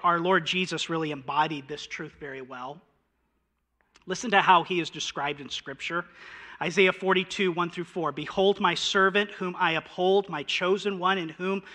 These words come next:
my soul delights. I have put my spirit upon him. He will bring forth justice to the nations. He will not cry out or raise his voice, nor make his voice heard in the street. A bruised reed he will not break,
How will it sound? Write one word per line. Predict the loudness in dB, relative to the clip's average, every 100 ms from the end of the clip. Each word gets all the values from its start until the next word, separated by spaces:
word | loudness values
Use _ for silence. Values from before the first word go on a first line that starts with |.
| -16 -8
my | -6
soul | -2 0 0
delights. | 0 2 2 0 -4 -2
I | 0
have | -2
put | -2 -2 0
my | -4
spirit | -6 -2 0 0
upon | 0 0 0
him. | -2 -8
He | -6
will | -6 -6
bring | -4 -4 -4
forth | -4 -6 -6
justice | -2 -2 -2 -6 -8 -8 -20 -20 -14
to | -10
the | -6
nations. | -2 0 0 -4 -6
He | -6 -4
will | 0
not | 0 0
cry | -4 6 8 8
out | 8 6 4
or | -4
raise | -2 -2 -4
his | -8 -12
voice, | -4 0 0 0 -16 -18 -10
nor | -2 0
make | 2 2
his | 0 -2
voice | -2 -2 -2
heard | 0 4 4 4
in | -4
the |
street. | -6 -6 -2 -2 -4 -10 -20 _ _ -20 -12
A | -8
bruised | 2 4 4 2 0
reed | 2 2 0
he | -4 -4
will | 0
not | 0 0 -2
break, | 0 2 2 -4